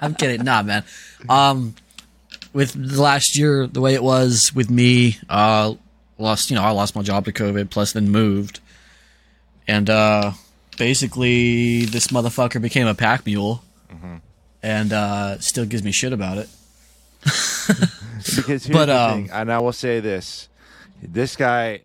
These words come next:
Speaker 2: has a wonderful dream and, uh, a fruition to make sure that this thing comes together. And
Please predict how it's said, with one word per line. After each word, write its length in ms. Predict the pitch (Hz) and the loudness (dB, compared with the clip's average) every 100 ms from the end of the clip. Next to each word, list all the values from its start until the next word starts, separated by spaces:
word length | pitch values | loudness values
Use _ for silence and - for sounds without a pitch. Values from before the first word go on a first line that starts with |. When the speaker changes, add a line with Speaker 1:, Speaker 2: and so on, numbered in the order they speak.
| _ | _
Speaker 2:
has 420 | 117 104 98 101 | -10 -8 -8 -4
a 100 | 95 | -2
wonderful 520 | 95 104 110 - 110 | 0 -2 -2 -2 -6
dream 560 | 90 104 101 95 95 - _ | -4 -6 -4 -6 -8 -12 _
and, 340 | 95 95 92 90 | -2 -2 -2 -4
uh, 460 | 90 92 87 87 - | -2 -2 -2 -4 -6
a 120 | 85 | -6
fruition 880 | - - 101 101 98 - 104 95 90 - | -6 -4 -2 0 -2 -4 -4 -4 -8 -6
to 240 | 101 92 | -4 -2
make 240 | 90 90 | -4 -8
sure 340 | 82 - 95 87 | -8 -6 -4 -4
that 360 | 85 87 - | -2 -2 -2
this 260 | 95 92 - | -4 -4 -4
thing 460 | 98 95 90 87 78 | -4 -4 -4 -6 -10
comes 340 | - 95 90 - | -6 -4 -4 -8
together. 580 | 92 85 87 85 82 76 _ _ _ _ - | -8 -2 0 0 -2 -6 _ _ _ _ -4
And 580 | 92 90 87 85 78 | -2 -2 -2 -4 -8